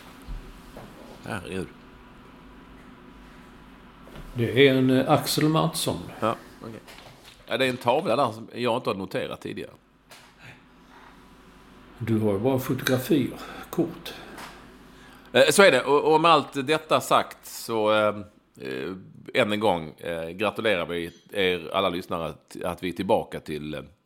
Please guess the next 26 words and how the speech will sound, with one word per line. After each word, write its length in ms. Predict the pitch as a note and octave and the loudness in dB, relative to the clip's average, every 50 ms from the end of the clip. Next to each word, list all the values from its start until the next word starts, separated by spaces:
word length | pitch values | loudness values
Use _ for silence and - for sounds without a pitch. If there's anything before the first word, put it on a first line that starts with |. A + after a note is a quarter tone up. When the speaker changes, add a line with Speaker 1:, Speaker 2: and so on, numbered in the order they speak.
| _ | _
Speaker 1:
det 80 | - G2 | -4 -4
lite 180 | F#2 E2 - | -4 -2 -4
ruffigare, 640 | F#2 F2 G2 A2+ A#2 - A2 F2+ E2+ D2+ D2 D#2 D#2 | -4 -2 -2 -4 -2 -4 -6 -4 -4 -4 -4 -4 -4
råare 480 | D#2 F#2 F#2+ A2 A2+ F#2+ D#2+ C#2+ C2+ C2 | -2 0 0 2 2 2 0 -2 -6 -8
podden-ljudet. 680 | - - G#2+ D#2+ D2 C#2+ D2 C2+ A#1+ G#1 G1+ G1+ - _ _ _ _ _ - - - - - - - | -6 -4 -4 -4 -4 -8 -12 -12 -12 -10 -12 -14 -16 _ _ _ _ _ -20 -20 -20 -20 -20 -14 -10
Speaker 2:
Mm. 300 | - G2+ F#2+ F2+ F#2+ G#2+ A#2 - - - - - - - - - _ | -8 -8 -8 -8 -10 -10 -12 -14 -16 -20 -20 -20 -20 -20 -20 -20 _
Speaker 1:
Eh, 440 | - E2+ F2+ E2+ E2+ E2 D#2 D2 C2 - - | -8 -6 -4 -4 -4 -4 -6 -8 -10 -2 2
och 160 | A2 A#2 B2+ | 6 8 8
alla 140 | C#3 C#3+ B2+ | 8 8 6
är 100 | A2+ G#2 | 6 4
ni 300 | G#2 G#2 G#2 G2+ - - | 4 2 0 -2 -4 -10
sanslöst 1200 | G2 - - - - - - - - - - - - - - - D#3+ F#3+ G#3+ G#3 - - B2 A2+ B2+ | -12 -12 -10 -10 -8 -8 -8 -8 -6 -6 -4 -4 -4 -4 0 2 2 2 2 2 0 0 0 0 2
varmt 240 | D#3 C#3 G#2 F#2+ F#2 | 2 0 0 0 0
välkomna. 540 | A2+ A#2 A#2 A2+ - C3+ G2 F2 D2 C2+ C2+ - - - - - - - _ _ | 0 0 0 0 -2 -2 -2 -2 -4 -10 -12 -14 -20 -20 -20 -20 -20 -20 _ _
Eh, 320 | - G2+ F#2+ F2+ F2 E2+ D#2+ - - - - - | -10 -8 -6 -6 -6 -6 -8 -10 -12 -16 -18 -14
men, 500 | - G2+ G#2+ A2 A2 G#2+ G#2 G2+ G2+ G2+ | -6 -2 0 2 2 2 0 -2 -4 -4
ehm, 520 | G2+ G2 G2 F#2+ F#2+ G2 G2+ G#2 G2+ G2+ - - - - | -4 -4 -4 -4 -6 -8 -10 -12 -12 -12 -12 -12 -12 -10
eh, 520 | - - C2 - - - - - - - - | -12 -12 -12 -10 -10 -10 -12 -12 -12 -12 -8
till 260 | - - A2+ G#2 G2+ | -2 0 0 0 2
detta 320 | A2 B2 - - B2 B2+ | 0 -2 0 0 0 0
som 400 | B2 - G#2 F2+ F#2+ F#2 F#2 F#2 | 2 0 -2 -2 -4 -4 -6 -4
då 260 | F#2+ A#2+ G#2 F2 E2+ - | -2 -2 0 0 -2 -2
är 320 | B2 A2+ G2 F2 F2 E2+ | -2 0 0 0 -2 -4
podden 640 | D#2+ - - - C#3 A2+ F2 D2+ E2 E2+ E2 E2 E2 - | -6 -8 -4 0 0 0 0 0 -4 -8 -8 -8 -10 -10
nummer 460 | F2+ F#2 F#2+ F2+ F2 F2 F2 E2+ E2 - - _ _ _ _ _ _ _ _ _ _ _ _ _ _ _ _ _ _ _ _ _ _ - | -8 -8 -6 -6 -6 -6 -6 -6 -8 -10 -14 _ _ _ _ _ _ _ _ _ _ _ _ _ _ _ _ _ _ _ _ _ _ -12
tvåhundratrettio. 1600 | - - C3+ B2+ A2+ A2 B2+ A#2 G#2 F#2 F2+ F2+ F2+ F2+ - - - - _ _ _ - - - A2 - - _ - G#2 G2 G2 | -6 0 2 2 2 2 2 0 0 0 0 0 0 -2 -6 -16 -20 -20 _ _ _ -10 -6 -6 -6 -6 -6 _ -4 -2 -2 -2